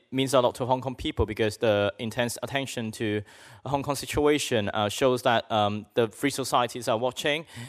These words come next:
and the ways that Chinese Communist Party has been doing on Hong Kong is definitely a proof that,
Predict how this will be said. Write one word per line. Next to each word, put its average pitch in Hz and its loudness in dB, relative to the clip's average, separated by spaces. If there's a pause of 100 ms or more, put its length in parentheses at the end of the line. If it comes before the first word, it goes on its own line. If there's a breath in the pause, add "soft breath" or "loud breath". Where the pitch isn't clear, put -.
(120)
and 117 4
the 127 8
ways 123 6
that 123 2
Chinese 127 -2
Communist 135 -6
Party 131 2
has 107 -4
been 117 -6
doing 117 0
on 117 -2
Hong 170 2
Kong 104 0
is 101 -8
definitely 120 -4
a 107 -4
proof 131 -4
that, 113 0